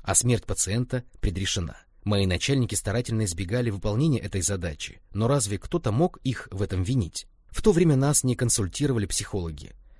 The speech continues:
Мы искали сочувствующую медсестру, которая могла с нами поговорить, и это был лучший способ снять стресс. Куда безопаснее употребление алкоголя на дежурстве.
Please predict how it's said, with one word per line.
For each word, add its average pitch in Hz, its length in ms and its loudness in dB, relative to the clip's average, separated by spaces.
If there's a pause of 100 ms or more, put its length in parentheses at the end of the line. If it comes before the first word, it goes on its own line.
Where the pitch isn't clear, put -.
(100)
Мы 101 180 2
искали 113 340 2
сочувствующую 92 720 -4
медсестру, 156 580 -2 (380)
которая 165 320 2
могла 127 300 2
с - 100 -2
нами 120 140 0
поговорить, 113 600 -2 (280)
и 104 80 -2
это 156 240 -2
был 117 140 0
лучший 135 480 -2
способ - 440 -4
снять 95 240 -2
стресс. - 480 -6 (380)
Куда 90 200 0
безопаснее 92 540 0
употребление 87 500 -2
алкоголя 101 600 -2
на 92 80 -4
дежурстве. 82 640 -8